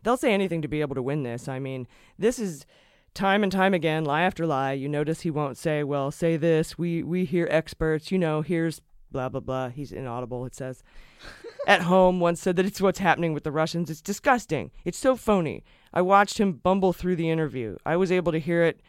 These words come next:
on audio a little bit. I mean, I can't think of bigger lies, but that exactly goes to show you what the D N C and what the Clinton camp will do. They will lie and do anything to win. And I'm not sure how he escaped scrutiny on this,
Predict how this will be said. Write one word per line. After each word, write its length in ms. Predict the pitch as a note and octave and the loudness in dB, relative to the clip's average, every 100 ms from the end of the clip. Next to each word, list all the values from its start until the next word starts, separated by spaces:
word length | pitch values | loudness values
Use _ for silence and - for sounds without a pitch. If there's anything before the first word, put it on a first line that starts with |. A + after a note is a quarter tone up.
| _ - - | _ -8 2
on 160 | F3 - | 2 6
audio 380 | F3 F3+ E3 D3 | 6 8 6 2
a 20 | |
little 220 | C#3+ C#3+ | -2 -4
bit. 200 | C3 C3 - | -4 -4 -2
I 80 | |
mean, 120 | D#3+ D#3 | 0 0
I 60 | |
can't 240 | D3+ F3+ C3 | 0 -2 -2
think 140 | E3+ | -6
of 160 | D3+ - | -6 -6
bigger 240 | E3 E3 | -4 0
lies, 380 | D#3 D#3 G2 A#2 | 0 -2 -4 -10
but 140 | C#3+ | -8
that 120 | D#3+ D#3 | -4 -4
exactly 380 | C3+ D#3 E3 | 0 0 0
goes 180 | D3+ D#3 | -4 -6
to 100 | D3+ | -6
show 140 | C#3+ D3 | -6 -4
you 140 | C#3 | -4
what 140 | C3+ C3+ | -6 -10
the 40 | |
D 200 | B2+ D3+ | -6 -4
N 100 | D#3 | -4
C 320 | - C#3+ C3+ - _ - | -4 -8 -8 -12 _ -10
and 120 | D#3+ | -6
what 160 | D#3+ - | -6 -6
the 80 | D3 | -6
Clinton 280 | - F#3+ D#3+ | -2 -2 -2
camp 280 | G#3 F#3 | -2 -2
will 100 | E3+ | -2
do. 300 | D#3 C3+ C#2+ - _ _ | -4 -4 -6 -10 _ _
They 80 | - | -10
will 160 | C#3 D3 | -6 0
lie 380 | D#3 F3 F#3+ - | 4 4 4 2
and 100 | E3 | -4
do 120 | D#3 | -4
anything 400 | - D#3 C#3+ C#3+ C#3 | -4 -4 -4 -8 -8
to 120 | B2 | -10
win. 320 | A2 E2 C2+ _ _ _ _ - - _ | -10 -12 -16 _ _ _ _ -20 -20 _
And 100 | C3+ | -8
I'm 120 | D3 | -2
not 160 | F3+ B3 | 0 0
sure 100 | C#4+ | 0
how 160 | C#4 A#3 | 0 2
he 80 | |
escaped 340 | F#3 - E3 - | 0 -2 -8 -8
scrutiny 400 | - D#3 - B2+ | -8 -8 -6 -8
on 180 | A2 A2 | -6 -10
this, 280 | A#2+ - | -12 -18